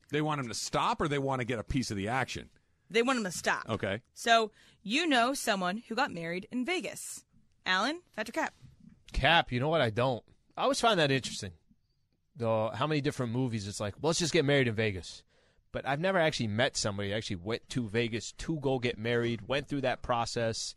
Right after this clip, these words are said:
Speaker 3: Uh, so, Cap, I, I don't have anybody
Speaker 1: Yeah,
Speaker 3: I know.
Speaker 1: I, I, I have never attended a Vegas wedding, but I do know people that have gotten married in Las Vegas. Yeah, it, it's,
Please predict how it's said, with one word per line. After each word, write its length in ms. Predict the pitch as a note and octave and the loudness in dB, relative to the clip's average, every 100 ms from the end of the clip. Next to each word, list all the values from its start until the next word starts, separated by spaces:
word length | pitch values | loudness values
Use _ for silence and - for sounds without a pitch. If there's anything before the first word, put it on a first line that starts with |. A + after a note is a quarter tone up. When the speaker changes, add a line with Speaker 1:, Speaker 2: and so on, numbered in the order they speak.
| - - - - | -16 -20 -20 -6
Speaker 3:
Uh, 500 | A2+ A2+ A2 G#2+ G#2+ - | -2 2 2 2 0 -2
so, 240 | - A2+ | -2 -2
Cap, 300 | - A#2+ G2+ | 0 0 0
I, 100 | G#2 - | -2 0
I 80 | A2 | -2
don't 80 | |
have 100 | G2+ G2+ | 0 -2
anybody 260 | G2 D3 | -2 0
Speaker 1:
Yeah, 80 | G#3+ | 0
Speaker 3:
I 20 | |
know. 60 | F2+ E2 - | 0 -4 0
Speaker 1:
I, 160 | D#3+ | 2
I, 80 | G3 - | 2 2
I 120 | F3+ | 2
have 140 | D3+ | 2
never 200 | F3 E3 D#3 | -2 -2 -4
attended 640 | A2 - D3+ E3+ A3+ G#3+ - | -8 -8 -4 -4 -4 -6 -4
a 80 | F#3 | -2
Vegas 360 | F#3 F#3+ G3+ F#3+ | 0 -2 -2 -2
wedding, 360 | F#3+ G3+ G#3+ | -2 -2 -4
but 180 | D3+ D#3 C#3 | -2 0 0
I 120 | C#3+ | -2
do 500 | A2+ D#3 D#3+ D#3 - | 0 2 2 0 -4
know 320 | A#2 B2+ C#3+ C#3 | -4 0 0 0
people 320 | C3+ - A#2+ | -2 -2 -2
that 120 | A2 | -2
have 140 | B2 G#2 | -4 -4
gotten 220 | A#2+ G#2 | -4 -4
married 220 | G#2 G2 | -4 -4
in 80 | F#2+ | -6
Las 180 | F2 E2+ | -8 -8
Vegas. 340 | F2+ C#2+ - | -10 -10 -6
Yeah, 180 | A2+ F2 - | -4 -4 -4
it, 140 | B3 C#4 | -4 -4
it's, 220 | B3+ | -8